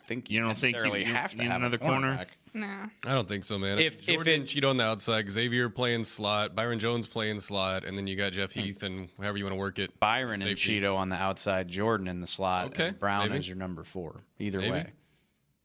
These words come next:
Speaker 1: And then Woods can do a little bit of everything. Well,
Speaker 4: Yeah.
Speaker 1: at least in, like, probably not outside. But
Speaker 4: And Anthony Brown's still there. I mean,
Speaker 1: that's
Speaker 4: they're, that's the one position I really <laughs> like their depth.
Speaker 1: If it fell to where, you know,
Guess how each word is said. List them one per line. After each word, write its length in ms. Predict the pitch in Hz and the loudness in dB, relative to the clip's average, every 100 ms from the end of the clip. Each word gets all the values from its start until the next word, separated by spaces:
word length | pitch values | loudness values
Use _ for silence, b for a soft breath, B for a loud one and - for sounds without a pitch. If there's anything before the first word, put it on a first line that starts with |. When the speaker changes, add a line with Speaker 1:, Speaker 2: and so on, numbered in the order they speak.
| - | -2
Speaker 1:
And 140 | 113 131 | 2 2
then 220 | 113 101 | 2 0
Woods 320 | 113 120 - | 2 2 2
can 180 | 107 98 | 0 -2
do 180 | 98 95 | 0 2
a 40 | |
little 180 | 95 92 | 2 0
bit 120 | 90 | -2
of 100 | 90 | 0
everything. 540 | 101 90 87 90 82 98 | -2 -2 -6 -6 -6 0
Well, 180 | 101 | 2
Speaker 4:
Yeah. 120 | 95 95 92 | 2 0 -6
Speaker 1:
at 100 | 92 | -6
least 220 | 95 - | -4 -4
in, 160 | 92 - | -6 -4
like, 260 | 90 85 | -6 -6
probably 220 | - 107 | 0 0
not 160 | 90 85 | 0 -4
outside. 460 | 80 78 85 78 76 | -6 -4 -4 -4 -4
But 60 | |
Speaker 4:
And 80 | 110 | 0
Anthony 240 | 123 135 135 | 0 2 0
Brown's 320 | 131 131 107 | 2 2 0
still 180 | - 92 | -2 -2
there. 220 | 85 85 | -2 -4
I 60 | 90 | -2
mean, 300 | 95 90 92 _ | -4 -4 -12 _
Speaker 1:
that's 320 | 101 98 - | -4 0 -2
Speaker 4:
they're, 200 | - 202 | 2 0
that's 240 | 156 165 214 | 2 0 4
the 100 | 208 | 4
one 200 | 147 175 | 6 6
position 420 | 135 123 139 113 | 4 4 2 2
I 60 | 113 | 0
really 420 | 101 104 131 117 | 0 0 4 4
<laughs> 80 | - | 2
like 140 | 143 | 0
their 140 | 123 | 0
depth. 420 | 107 123 107 - - | 2 2 0 -2 2
Speaker 1:
If 220 | 139 139 | 2 2
it 160 | 139 - | -2 -2
fell 580 | - 143 160 170 170 156 | 0 4 6 4 2 0
to 200 | - 139 | 0 2
where, 460 | 127 131 127 123 | 6 6 6 4
you 160 | 120 127 | 4 2
know, 280 | 113 98 | 2 0